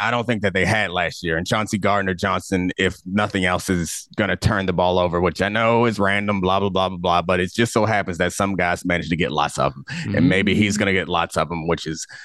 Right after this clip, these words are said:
Speaker 1: gonna help them, uh, be successful. And,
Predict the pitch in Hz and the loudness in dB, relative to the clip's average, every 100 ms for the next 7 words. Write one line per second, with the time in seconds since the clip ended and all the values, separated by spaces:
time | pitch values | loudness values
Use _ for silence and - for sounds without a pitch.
0 | - - 107 101 95 98 87 98 87 85 | -20 -6 -2 0 0 -2 -2 -2 -2 -4
1 | 87 - 90 82 80 80 - - - - | -6 -2 0 2 0 0 -4 -18 -20 -8
2 | - 104 98 - 92 78 - 78 80 80 | -2 -2 0 -2 -2 -2 -2 -2 0 -2
3 | 78 76 | -2 -6